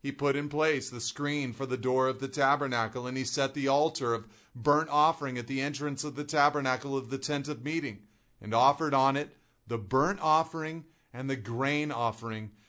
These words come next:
as the Lord had commanded Moses. So he actually begins to institute the sacrificial system. He set, verse thirty, the basin between the tent of meeting and the altar, and put water in it for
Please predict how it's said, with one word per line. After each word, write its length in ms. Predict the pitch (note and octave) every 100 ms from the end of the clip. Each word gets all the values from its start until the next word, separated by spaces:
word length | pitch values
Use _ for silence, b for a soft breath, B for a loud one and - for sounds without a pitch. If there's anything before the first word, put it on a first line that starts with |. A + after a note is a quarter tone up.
| b
as 180 | G#2+ A2+
the 120 | B2+
Lord 400 | C3 C#3 C#3 C#3
had 220 | C3+ C3+ B2
commanded 500 | B2+ A#2 A2+ A2+ A2
Moses. 400 | A#2+ B2+ G#2+ G2
So 140 | B2+
he 120 | B2
actually 480 | C3+ C#3 - C#3+ C3+
begins 460 | B2 A#2+ C#3+ C#3+ -
to 180 | C#3+
institute 840 | D3+ F3 E3+ - C3+ - A#2 A2+ B B B -
the 100 | B2+
sacrificial 720 | - B2 A#2+ A#2 B2+ - A#2+
system. 580 | - C#3 B2 A#2+ F#2 E2+ _ b b b _
He 160 | F#3
set, 320 | - G3 G3
verse 320 | E3 E3+ E3 -
thirty, 320 | D#3+ D#3 F3
the 160 | D#3
basin 540 | A2+ D3 E3 E3+ D3+ C#3+
between 400 | C#3 - D3+ C#3+
the 80 | C3
tent 320 | C#3 D3 D#3
of 160 | C3+
meeting 400 | C3 C#3 D3 D#3
and 100 | C#3+
the 120 | C3+ C3
altar, 500 | C#3+ D3 D#3+ E3+ b b b
and 160 | - B2+
put 220 | E3+ E3+
water 480 | C#3 C3+ E3+ G3+ E3+
in 220 | C#3 C3+
it 180 | C#3 C#3
for 500 | - D3 C#3+ C#3+